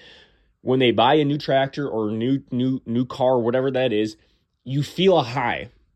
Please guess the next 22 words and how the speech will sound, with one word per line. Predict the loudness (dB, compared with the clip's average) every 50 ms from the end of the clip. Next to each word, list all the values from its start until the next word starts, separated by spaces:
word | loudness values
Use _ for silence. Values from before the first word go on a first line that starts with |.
| _ _ _ _ -4
right? | 0 0 0 0
You're | 0 -2 -2 -2
excited, | -2 -4 -4 -2 0 2 4 4 4 4 2 0
the | -2
brand | -4 -6 -4 -4 -2 -2 -2
new | -2 -4
car | -6 -6 -8 -6 -6
smell, | -6 -6 -4 -4 -2 0
that | 0 -2 -2
is | -4 -6 -10
great. | -8 -4 -4 -2 -2 -4
It's | -4 -8 -10
awesome. | -10 -8 -8 -8 -6 -6 -6 -4
Life | -2 -2 -2 -4 -6
is | -10 -10
great. | -8 -4 -2 -2 -2 -4 -6 _ _ _ _ _
What | -6 -4 -2 -2
happens | -2 -2 -2 0 0 -2 -2 -2
two | -2 -2 -2 0
weeks | 0 -2 -2 -4 -6
from | -10 -10 -10
now? | -12 -14 -16 -20